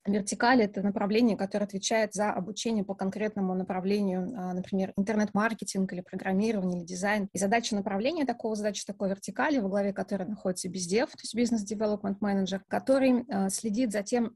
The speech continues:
что это за сегмент, ну, как бы за, за какой сегмент он отвечает, а, как-, какие потребности у этого сегмента, да, что за люди в этом сегменте, что за конкуренты в этом сегменте. И он отвечает за создание продукта, который отвечает полностью с-, запросам этого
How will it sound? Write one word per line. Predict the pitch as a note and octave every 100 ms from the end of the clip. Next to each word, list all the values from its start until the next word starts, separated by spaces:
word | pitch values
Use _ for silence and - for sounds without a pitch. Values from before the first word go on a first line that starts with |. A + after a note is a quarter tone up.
| -
что | - A#3
это | G3+
за | G3
сегмент, | G3+ F#3+ C#4 F#4 _
ну, | A3+
как | A3 G3+
бы | G3
за, | G3 A3
за | A3
какой | A3+ C4
сегмент | B3 G#3+ A3 G#3+
он | G3+
отвечает, | G3+ G3 - G3+ F#3+ -
а, | F#3+ F#3 F#3
как-, | - _
какие | C4 B3+
потребности | G#3 F#3+ F#3 G#3 -
у | A#3+
этого | A#3+ A3+
сегмента, | - A3 G#3+ A3 G3
да, | G#3
что | - A3
за | G3+
люди | F#3 F#3
в | G3
этом | G3
сегменте, | F#3+ - F#3 F#3 F3+ F#3
что | -
за | A3
конкуренты | A#3 A3+ A3+ F#3+ F3+ F3+
в | F3
этом | F3+
сегменте. | F#3 - F#3 F3 F3 C4
И |
он | D#4
отвечает | G#3 - B3+ G3
за |
создание | G#3+ F#3+ A3+ G3
продукта, | G3 F#3+ F4+ - -
который | F#3+ A#3+ A3
отвечает | G#3 G3 B3+ B3 -
полностью | A3 G#3+ - -
с-, | -
запросам | F#3+ G3+ G#3+ A3+ - F#3
этого | F3+ F#3 F#3+